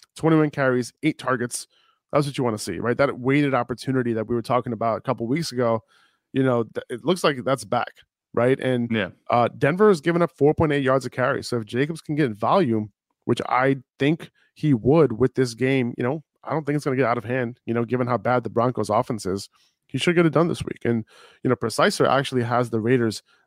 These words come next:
Speaker 1: winning this game by four points. And with Josh Jacobs to have a sixty-seven and a half percent chance of scoring.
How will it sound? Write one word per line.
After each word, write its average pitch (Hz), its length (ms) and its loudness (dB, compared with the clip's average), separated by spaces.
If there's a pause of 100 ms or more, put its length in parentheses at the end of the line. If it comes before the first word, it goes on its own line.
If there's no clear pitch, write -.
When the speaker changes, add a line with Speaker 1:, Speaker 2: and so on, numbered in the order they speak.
Speaker 1:
winning 131 360 2
this 143 160 0
game 117 440 -2
by 107 100 0
four 147 300 2
points. 101 520 -2 (600)
And 120 300 2
with 117 120 -4
Josh 131 300 2
Jacobs 131 320 -2
to 120 80 -6
have 113 160 -2
a 113 40 -4
sixty-seven 151 680 -2
and 139 120 0
a 123 40 0
half 127 240 -2
percent 117 300 -4
chance 107 260 -6
of 95 80 -6
scoring. - 340 -4